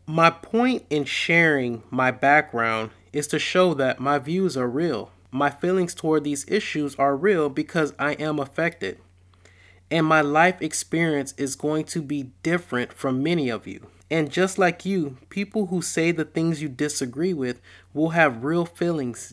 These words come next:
just like you. However, I can see Satan is winning during many of these conversations that we are having with those we see as opponents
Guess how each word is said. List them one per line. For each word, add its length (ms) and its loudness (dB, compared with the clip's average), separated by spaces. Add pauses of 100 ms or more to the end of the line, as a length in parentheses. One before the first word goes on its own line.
just 460 -2
like 380 -2
you. 280 -2 (140)
However, 500 2
I 120 4
can 180 0
see 300 -4
Satan 420 0
is 160 -2
winning 380 0
during 420 0
many 320 0
of 240 -2
these 200 -6
conversations 1200 -2 (340)
that 180 2
we 120 0
are 120 4
having 460 2
with 300 -4
those 340 2
we 80 -4
see 260 -2
as 140 2
opponents 920 0